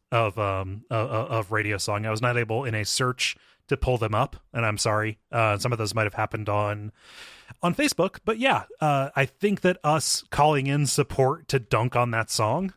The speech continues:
that, uh, some people, mm, may-, maybe it's not that they like it, is that they don't dislike it as <laughs> much as we do,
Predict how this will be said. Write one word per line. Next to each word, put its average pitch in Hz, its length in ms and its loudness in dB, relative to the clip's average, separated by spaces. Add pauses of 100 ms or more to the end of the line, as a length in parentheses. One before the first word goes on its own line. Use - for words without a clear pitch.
that, 143 240 2
uh, 120 320 2
some 127 380 -4
people, 117 480 0 (140)
mm, 208 340 0 (240)
may-, 233 140 -2 (220)
maybe 240 240 2
it's 214 120 2
not 208 160 2
that 147 80 -2
they 131 100 0
like 110 320 0
it, 180 160 -2
is 131 140 0
that 123 140 0
they 123 100 0
don't 120 220 2
dislike 139 360 -2
it 160 80 4
as - 140 0
<laughs> - 0 -
much - 200 2
as - 180 2
we 180 200 0
do, 190 280 2